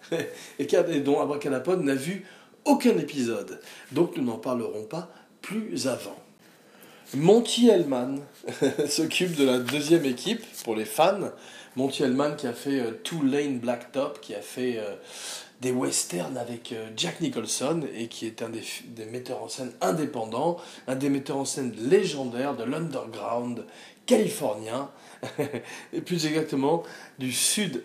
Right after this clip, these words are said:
de la Californie. Alors, comme on a vu, un des points de départ de Robocop, c'est, euh, Juge Dredd, Judge Dredd.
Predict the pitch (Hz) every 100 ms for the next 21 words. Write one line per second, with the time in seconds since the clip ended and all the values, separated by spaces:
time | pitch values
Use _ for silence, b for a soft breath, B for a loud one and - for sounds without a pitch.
0 | - 127 123 117 127 120 123 101 90 82
1 | - - B B B B B B B -
2 | 156 165 147 - - - - - 175 156
3 | 131 135 180 131 123 123 - 190 175 123
4 | 123 123 156 175 147 - - - - 104
5 | 101 107 123 104 - 139 143 - - -
6 | 127 139 110 101 107 110 156 135 110 104
7 | 98 - - - - 120 110 - - 110
8 | 104 87 -